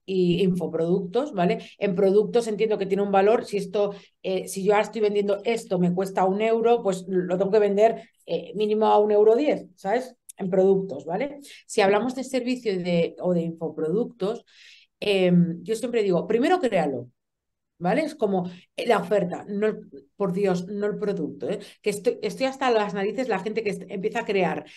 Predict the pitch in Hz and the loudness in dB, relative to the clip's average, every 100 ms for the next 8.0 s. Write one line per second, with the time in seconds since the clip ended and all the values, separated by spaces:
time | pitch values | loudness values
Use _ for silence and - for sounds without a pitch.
0 | - - 233 196 233 254 311 370 359 214 | -18 2 2 2 -2 -4 0 0 -2 -4
1 | 196 180 233 247 240 220 226 254 277 233 | -2 0 -2 4 6 6 4 2 0 -2
2 | 226 240 196 175 156 156 - _ _ 165 | 2 2 2 -2 -2 -10 -16 _ _ -4
3 | 226 277 190 190 - - - - _ 202 | -4 -4 -4 -2 -2 -6 -18 -20 _ -2
4 | 220 233 262 262 262 247 196 175 196 180 | 0 0 -2 0 2 2 2 -2 -4 -4
5 | 160 - - 202 220 202 202 240 262 277 | -8 -10 -8 0 0 2 0 -2 -2 -4
6 | 247 - 269 269 240 262 - _ _ _ | -4 -4 -6 -4 -4 -4 -10 _ _ _
7 | - 196 202 214 208 175 175 175 135 | -6 -4 -2 -2 -4 -4 -4 -6 -14